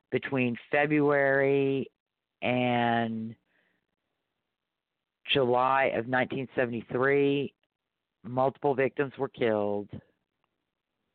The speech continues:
sometimes two victims, sometimes one victim. Um, unsolved, so nobody got framed for that one. And then in Billings, Montana, Cliff Bernhardt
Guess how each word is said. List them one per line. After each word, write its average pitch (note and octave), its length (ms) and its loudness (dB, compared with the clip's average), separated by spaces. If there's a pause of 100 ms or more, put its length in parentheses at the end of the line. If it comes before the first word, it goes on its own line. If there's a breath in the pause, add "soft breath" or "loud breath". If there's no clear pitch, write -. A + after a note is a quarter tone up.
(500)
sometimes A#2+ 380 -2 (120)
two C3 140 -4
victims, A#2+ 480 -2
sometimes A2+ 360 -4
one A2 280 -6
victim. G2+ 580 -4 (840 loud breath)
Um, A2+ 480 0 (300)
unsolved, A#2+ 720 2 (120)
so A#2+ 380 2
nobody A#2 300 -2
got B2 280 0
framed B2+ 280 0
for B2+ 100 -4
that A2 300 0
one. E2+ 260 -10 (2750)
And C#3 300 2
then C#3 260 2 (140)
in C3+ 420 -2
Billings, F3 400 2
Montana, D3+ 800 0
Cliff D#3+ 300 -2 (160)
Bernhardt C3+ 720 0